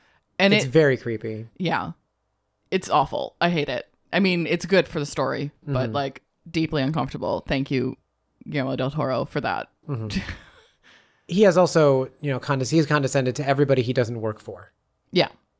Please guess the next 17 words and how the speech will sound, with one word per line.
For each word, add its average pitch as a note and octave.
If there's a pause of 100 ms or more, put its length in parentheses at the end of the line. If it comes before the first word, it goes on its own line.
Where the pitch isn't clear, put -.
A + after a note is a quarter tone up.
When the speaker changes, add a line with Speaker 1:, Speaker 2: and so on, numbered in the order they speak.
(460)
Speaker 1:
There, G3+ (260)
and G3+ (960)
when A#3
there's A#3+ (500)
the G3
shitstorm B3
mentioned B3+ (140)
after F3+ (100)
the F3+
escape, C#3+
he F#3+
is, E3
uh, B2
you F3+
know, C3+
interrogating D#3
everyone, D3